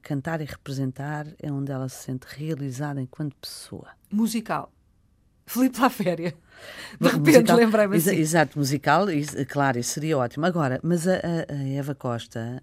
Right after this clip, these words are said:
Speaker 1: ah, que está a estudar, eh, na área das ciências, ainda é muito novinha também, não é?
Speaker 2: Décimo
Speaker 1: Que
Speaker 2: segu-,
Speaker 1: bom.
Speaker 2: vai para o décimo segundo ano,
Speaker 1: Vai
Speaker 2: não é?
Speaker 1: para o décimo segundo ano, tem um canal no YouTube com montes de, de subscrições. Aliás, eu também vou subscrever, também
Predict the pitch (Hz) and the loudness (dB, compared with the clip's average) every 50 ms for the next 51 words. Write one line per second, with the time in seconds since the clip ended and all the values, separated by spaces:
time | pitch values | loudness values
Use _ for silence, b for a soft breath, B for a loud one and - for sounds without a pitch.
0 | _ _ 135 135 127 123 120 120 120 117 117 117 117 117 117 113 113 113 - - | _ _ -10 -8 -8 -6 -8 -8 -8 -8 -8 -8 -8 -10 -10 -10 -12 -12 -16 -20
1 | - - - 120 120 120 120 - - - - - 135 127 123 123 117 120 113 107 | -14 -12 -10 -8 -8 -8 -10 -12 -14 -14 -8 -6 -4 -2 -2 -4 -6 -8 -10 -10
2 | 110 - 92 - 127 120 - 110 113 110 113 113 - 123 117 113 117 113 117 117 | -10 -10 -10 -12 -10 -10 -10 -8 -8 -8 -8 -8 -10 -10 -10 -10 -10 -10 -10 -10
3 | - - - - 107 110 - - 220 202 190 117 - - 101 98 131 - _ _ | -12 -12 -12 -10 -10 -8 -6 -6 -6 -4 -4 -6 -6 -8 -12 -12 -14 -18 _ _
4 | - 139 139 147 143 123 123 110 113 127 147 143 - 117 110 110 110 135 151 139 | -12 -8 -6 -4 -4 -4 -4 -4 -4 -4 -6 -6 -8 -8 -8 -6 -6 -6 -6 -6
5 | 104 107 117 B B B - 156 170 160 156 - 156 147 127 123 127 123 147 175 | -8 -8 -10 B B B -10 -8 -8 -8 -8 -8 -10 -8 -6 -4 -2 0 0 0
6 | 170 175 175 170 160 160 156 160 170 156 - - 170 156 160 202 - 135 135 127 | -2 -2 -4 -6 -6 -6 -8 -10 -12 -14 -12 -12 -12 -10 -10 -8 -6 -4 -4 -4
7 | 131 117 113 120 113 - - 120 113 - - - 131 127 123 127 139 151 170 180 | -4 -6 -8 -8 -8 -8 -8 -10 -10 -10 -10 -8 -6 -6 -4 -4 -4 -2 -2 -2
8 | 190 190 170 - - 143 135 127 - - 123 123 120 113 113 110 107 107 110 113 | -2 -4 -4 -4 -4 -4 -4 -4 -4 -6 -6 -6 -4 -4 -4 -6 -6 -8 -8 -10
9 | - - 170 180 185 196 190 175 175 B B B B B B B B _ - 113 | -6 -4 -2 0 0 0 -2 -4 -6 B B B B B B B B _ -8 -6
10 | 113 110 107 107 117 135 143 135 - - - _ - - - 69 - - - - | -6 -6 -4 -2 -2 0 0 0 -2 -6 -10 _ -12 -12 -10 -10 -12 -12 -12 -12
11 | - 92 - - - 120 117 - - - - 117 110 - - 160 185 208 170 143 | -12 -12 -12 -10 -12 -10 -10 -12 -12 -12 -10 -10 -8 -6 -4 -2 -2 -2 -4 -6
12 | 120 120 123 110 113 - 123 - 131 131 131 120 120 123 120 - - 123 - - | -6 -6 -6 -8 -8 -8 -10 -8 -8 -6 -6 -8 -10 -12 -14 -12 -14 -14 -14 -14
13 | - - 117 123 127 - - 110 110 107 | -14 -12 -10 -10 -10 -10 -12 -12 -12 -14